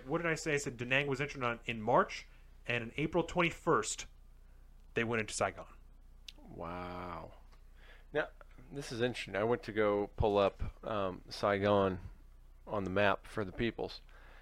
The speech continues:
Speaker 2: and I'm not, s-, you know, you feel like it should pop out.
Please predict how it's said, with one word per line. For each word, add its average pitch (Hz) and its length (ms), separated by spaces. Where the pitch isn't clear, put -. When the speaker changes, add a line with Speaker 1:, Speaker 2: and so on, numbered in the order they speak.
Speaker 2:
and 107 160
I'm 110 320
not, 151 220
s-, - 200
you 147 140
know, 123 120
you 123 140
feel 135 200
like 110 160
it 113 100
should - 140
pop 110 280
out. 139 220